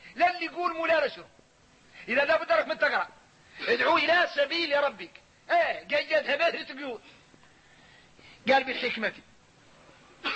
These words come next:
قالوا الحكمة شنو؟ قالوا الحكمة الكلام اللي أولا يحكم الناس.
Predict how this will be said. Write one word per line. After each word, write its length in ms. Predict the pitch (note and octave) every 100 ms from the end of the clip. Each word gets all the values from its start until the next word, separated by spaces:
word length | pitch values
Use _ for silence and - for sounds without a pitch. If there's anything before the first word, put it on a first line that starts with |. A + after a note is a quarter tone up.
| - - - - -
قالوا 200 | D4+ C#4
الحكمة 340 | B3+ C#4+ C#4
شنو؟ 220 | - - - - _ _ _ _ _ - - - -
قالوا 180 | A3+ A3+
الحكمة 360 | - B3 G#3+ A3
الكلام 420 | G#3 A3+ A#3 A3
اللي 320 | A3 F4+ - - - _ _ _ _ _ - - - A3+
أولا 380 | B3+ D4+ D#4 C4+
يحكم 480 | C#4+ - - C#4+
الناس. 480 | C4+ B3+ G3 - -